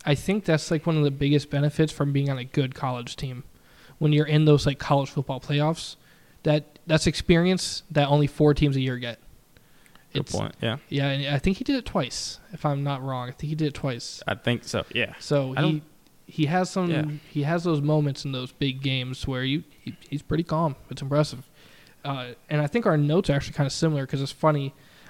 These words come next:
Speaker 1: I put Jags-, Jacksonville is hard to play in, in general. And then I also had the Jags winning 'cause I think they're just, in general, the better overall team at this moment.
Speaker 2: Yeah, just being in that stadium when the Ravens came to town,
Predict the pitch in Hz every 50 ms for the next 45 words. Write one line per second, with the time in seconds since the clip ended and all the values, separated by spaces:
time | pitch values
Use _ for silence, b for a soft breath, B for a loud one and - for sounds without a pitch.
0 | B - 151 139 - - 147 147 143 - - - - 165 160 139 147 151 147 -
1 | - - - - - 151 156 156 151 - 170 151 156 151 143 135 - - - 143
2 | 143 139 131 - - 143 143 143 160 180 175 - - - - 143 139 147 143 139
3 | 143 156 175 190 180 - B B B B B B B B B - 165 151 151 147
4 | 147 143 139 139 - - 147 151 151 147 - 151 151 147 143 139 131 - - -
5 | 147 143 139 143 139 147 143 139 143 143 - 147 147 147 147 156 165 170 165 -
6 | - - 147 151 139 - - 147 - 143 135 131 147 143 - - 147 143 143 143
7 | 143 139 151 156 156 147 139 139 - 143 139 139 143 143 - - 139 139 143 131
8 | 123 123 120 - - 147 139 135 131 131 139 135 - - 135 - - - 131 123
9 | 123 123 110 - - - - _ b b b b b b b b b b - -
10 | 127 139 139 123 110 110 120 - 147 139 - - 135 139 143 143 135 117 - -
11 | - - 120 131 131 135 131 120 117 - - 113 110 110 107 104 107 110 - -
12 | - - 104 104 113 127 143 131 123 110 - - 107 107 104 104 - - 110 104
13 | 101 104 107